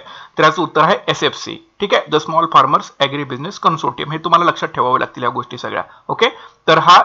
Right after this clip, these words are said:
इकोशी रिलेटेड, इको मधील जे ॲग्रिकल्चरचा आपला जो चॅप्टर आहे,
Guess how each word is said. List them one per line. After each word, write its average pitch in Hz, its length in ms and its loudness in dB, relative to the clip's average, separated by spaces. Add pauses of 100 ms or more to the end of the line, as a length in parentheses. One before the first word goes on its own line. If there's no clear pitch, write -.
इकोशी - 360 0
रिलेटेड, 160 280 -4
इको 190 240 2
मधील 202 240 -4
जे 233 100 0
ॲग्रिकल्चरचा 170 1000 0
आपला 156 220 4
जो 156 100 -4
चॅप्टर 139 340 -2
आहे, 117 160 -4